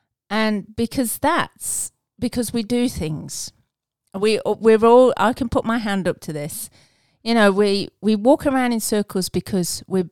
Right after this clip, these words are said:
too busy admiring, too busy comparing, too busy measuring ag-, ourselves against other people and wondering what else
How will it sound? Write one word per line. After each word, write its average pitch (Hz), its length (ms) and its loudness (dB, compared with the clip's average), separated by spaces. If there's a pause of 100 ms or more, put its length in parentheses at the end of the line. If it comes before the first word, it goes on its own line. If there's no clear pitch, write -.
(100)
too 233 240 0
busy 185 560 -2 (640)
admiring, 160 720 0 (1000)
too 208 200 2
busy 208 240 0
comparing, 165 880 -4 (420)
too 233 220 0
busy 214 460 -4 (120)
measuring 190 840 0
ag-, 170 300 -4
ourselves 180 640 -2
against 165 340 -6
other 180 220 -4
people 175 560 -6 (500)
and 185 240 2
wondering 170 640 2 (600)
what 196 260 2
else 180 420 -2